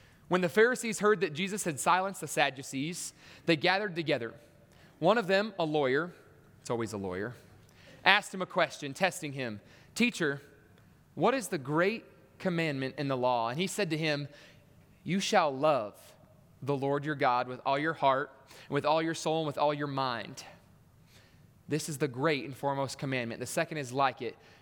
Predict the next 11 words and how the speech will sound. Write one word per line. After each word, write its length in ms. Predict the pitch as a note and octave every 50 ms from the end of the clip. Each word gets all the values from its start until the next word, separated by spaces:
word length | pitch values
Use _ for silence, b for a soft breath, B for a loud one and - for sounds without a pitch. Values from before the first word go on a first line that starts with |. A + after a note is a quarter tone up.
| B -
"You 160 | C#3 E3 F#3
shall 360 | - - A3+ G3 F3 D#3+ C#3+
love 720 | C#3 D3+ F#3 G#3 G3 D3+ B2+ C3 C#3+ D3 - - - - - - - _ _ _ _ - - - _ _ _ _ _ _ -
your 140 | C#3 C#3+ C#3
neighbor 440 | C#3 D3 D3+ D3 A#2 A2+ G#2 A2+ - - - - _ B2+
as 120 | B2+ A#2
yourself." 640 | B2+ B2 - - C#3 B2 - - - - - - - - b b b b b b b b b b _
upon 580 | D#3 D3+ - - - F#3+ G3+ G#3+ A3 A#3 A3+ G#3
these 280 | F#3+ F#3 D#3+ C3+ -
two 260 | - - - A3 B3 B3
commandments 1120 | - - A#3 A3+ A3 A3 A3 G#3+ G3+ E3+ C#3+ B2+ B2 C3+ - - - - - - -